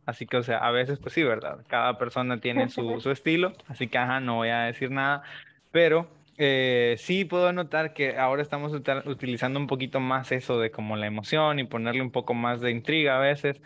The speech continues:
Speaker 1: en, en las partes, ¿verdad? De las conversaciones donde se necesita que eso se utilice. Am, solo que, pues sí, por ejemplo, en eso de piano,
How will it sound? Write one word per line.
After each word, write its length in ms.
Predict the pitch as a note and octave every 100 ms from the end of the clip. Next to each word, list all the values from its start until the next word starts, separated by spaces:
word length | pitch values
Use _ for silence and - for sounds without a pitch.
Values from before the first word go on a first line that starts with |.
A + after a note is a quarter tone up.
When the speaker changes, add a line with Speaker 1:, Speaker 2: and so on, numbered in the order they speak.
| - - -
Speaker 1:
en, 560 | B2+ A#2+ A#2 A#2 A2 A2
en 160 | C3 B2
las 560 | A#2 A2+ A2 - - _
partes, 320 | B2+ B2 B2+
¿verdad? 320 | A#2+ A2+ A2+
De 180 | G#2+ A#2
las 160 | A2+ A2+
conversaciones 560 | B2 A#2 A#2 A#2 B2
donde 240 | A#2 A#2 A2
se 160 | A2+
necesita 720 | A2 A2 - - F3 C3 G#2+ - - - -
que 240 | B2 A#2+
eso 180 | A#2 A#2+
se 120 | A2
utilice. 500 | G2+ G#2 G#2 - - - - - _
Am, 760 | C3 A#2+ A#2 A#2 A#2 A#2 A#2 A#2 - -
solo 260 | C#3+ D#3+
que, 140 | E3+ E3+
pues 140 | D#3
sí, 80 | D#3+
por 160 | C3+
ejemplo, 280 | B2+ C3 C#3+
en 100 | C#3+
eso 280 | C#3 C#3 A#2
de 120 | A2
piano, 680 | - - A#2+ B2+ E3 F#3+ F#3+